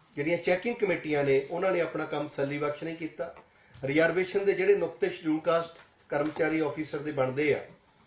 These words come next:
ਉਹਨਾਂ ਨੂੰ ਨਹੀਂ ਦਿੱਤੇ ਗਏ। ਔਰ ਇਹ ਕਮੀ ਅਸੀਂ ਜਦੋਂ ਨੋਟ ਕੀਤੀ, ਅਸੀਂ ਅੱਜ ਇਹ ਡਾਇਰੈਕਟਰ ਵੈਲਫੇਅਰ ਦੇ ਧਿਆਨ 'ਚ ਲਿਆਂਦੀ ਔਰ ਇਹਦੇ ਵਿੱਚ ਅਸੀਂ ਬਕਾਇਦਾ ਤੌਰ ਤੇ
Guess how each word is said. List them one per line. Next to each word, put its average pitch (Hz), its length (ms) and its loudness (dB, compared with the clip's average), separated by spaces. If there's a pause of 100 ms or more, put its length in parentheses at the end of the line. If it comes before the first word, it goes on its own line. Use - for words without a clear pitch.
(340)
ਉਹਨਾਂ 208 200 6
ਨੂੰ 202 120 4
ਨਹੀਂ 185 160 4
ਦਿੱਤੇ 220 320 4
ਗਏ। 220 200 0 (580)
ਔਰ 214 220 4
ਇਹ 240 120 6
ਕਮੀ 254 440 4
ਅਸੀਂ 240 200 0
ਜਦੋਂ 208 200 4
ਨੋਟ 180 220 0
ਕੀਤੀ, 185 380 -2
ਅਸੀਂ 190 240 -4 (120)
ਅੱਜ 170 160 0
ਇਹ 185 100 4
ਡਾਇਰੈਕਟਰ 151 400 -2
ਵੈਲਫੇਅਰ 143 440 0
ਦੇ 165 100 -8
ਧਿਆਨ 156 240 -2
'ਚ 135 120 -6
ਲਿਆਂਦੀ 185 380 -2 (760)
ਔਰ 175 240 6
ਇਹਦੇ 262 240 6
ਵਿੱਚ 254 240 4
ਅਸੀਂ 214 260 0
ਬਕਾਇਦਾ 196 460 4
ਤੌਰ 220 240 2
ਤੇ 185 400 0